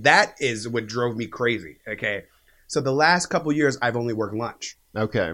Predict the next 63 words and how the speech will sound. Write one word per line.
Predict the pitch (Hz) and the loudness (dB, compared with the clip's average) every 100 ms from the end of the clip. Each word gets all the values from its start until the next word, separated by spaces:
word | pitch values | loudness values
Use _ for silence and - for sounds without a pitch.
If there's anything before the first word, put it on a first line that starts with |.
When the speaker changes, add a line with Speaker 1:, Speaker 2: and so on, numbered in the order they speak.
| 101 | -4
Speaker 1:
And | 110 | -6
which | 110 | -2
I'll | 113 | 0
probably | 156 135 | 2 2
only | 113 | 0
work | 110 107 | -2 -4
lunch | 95 | -6
this | 107 - | -8 -8
year, | 92 | -10
too, | - 92 | -10 -10
'cause | 98 | -4
I | 120 | -2
don't | 131 | 0
mind | 123 110 | 0 0
the | 101 | -4
lunch. | 95 71 - - | -10 -12 -14 -4
Speaker 2:
Okay. | 110 104 104 | -2 -2 -2
Speaker 1:
I | 110 | 0
like | 117 127 | 0 0
being | 127 139 131 | 0 0 2
done | 123 117 117 117 | 2 2 2 0
by, | 104 104 101 | 2 2 0
like, | 101 95 95 - - | -2 -6 -8 -12 -4
you | 123 | -2
know, | 101 | -2
four | - 127 | 0 0
or | 113 | 2
five | 117 | 2
o'clock | 110 117 107 | 0 -2 -2
in | 113 | -4
this | 110 | -4
way. | 113 101 - _ _ _ _ - | -4 -4 -8 _ _ _ _ -6
If | 175 | -2
there | 170 165 | 4 6
is | 156 156 | 6 4
something | 139 139 | 2 2
going | 131 131 131 | 2 0 0
on, | 117 120 | -2 -2
like | 113 | -2
a | 127 | -4
party, | - 120 107 110 110 | -4 -2 0 0 -2
you | 170 | -2
know, | 180 | 2
I | 180 | 2
realize, | 190 190 - | 4 0 2
I | 160 | 4
really | 202 262 | 6 6
don't | 226 | 4
even | 190 | 6
watch | 175 139 | 6 6
the | |
fireworks. | 120 98 85 - | 2 0 -2 -6
Like, | 123 113 | -4 -2
if | 127 | 0
I'm, | 135 131 | 2 2
but | 131 | 2
I, | 131 143 | 2 0
there | 143 139 | 0 0
are | 139 147 | 2 0
great | 123 131 120 | 2 0 0
beach | 110 107 | -8 -6
parties | 113 110 110 107 | -2 0 0 -2
and | 101 101 | -4 -8